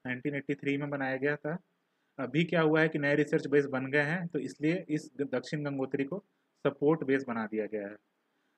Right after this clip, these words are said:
इसके अलावा दो research base बनाए गए बाद में, एक तो मैत्री बना नाइनटीन एटी नाइन में और भारती बना दो हज़ार बारह में। भारती को बनाने में ईसीआईएल ने support किया था, जो Electronics Corporation है इंडिया का,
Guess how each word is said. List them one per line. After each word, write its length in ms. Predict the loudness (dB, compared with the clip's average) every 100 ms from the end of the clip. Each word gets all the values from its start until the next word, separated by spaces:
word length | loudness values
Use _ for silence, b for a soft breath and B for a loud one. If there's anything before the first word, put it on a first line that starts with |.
| _ _ _ _ _
इसके 220 | -8 2
अलावा 220 | 4 6
दो 160 | 6 6
research 360 | 6 4 2 4
base 140 | 2
बनाए 280 | 4 0 0
गए 100 | 2
बाद 220 | 2 0
में, 140 | -2
एक 160 | -4 -6
तो 80 | -6
मैत्री 400 | -4 -4 0 0
बना 280 | 2 -4 -6
नाइनटीन 320 | -6 -6 -4 -4
एटी 180 | -4
नाइन 240 | -4 -4 -4
में 140 | -6
और 220 | -4 -6
भारती 580 | -6 -8 -4 -6 -2 0
बना 340 | 0 -2 -6 -8 -8
दो 80 |
हज़ार 260 | -4 0 0
बारह 300 | 0 -4 -6
में। 120 | -10 _ _ _ _ _ _ _ _ _ _ _ _ -8
भारती 360 | 0 0 0 -2
को 120 | 0
बनाने 300 | 2 2 0
में 200 | -2 -4 -8 _ _ -6
ईसीआईएल 580 | -2 -2 2 4 4
ने 120 | 4 0
support 400 | -2 -2 -4 -4
किया 140 | -6 -6
था, 200 | -6 -10 -12 _ _ _ -10
जो 100 | -6
Electronics 640 | -4 -4 _ -8 -6 -8
Corporation 500 | -4 -4 -2 -4 -4
है 80 | -6
इंडिया 220 | -2 -2
का, 140 | -2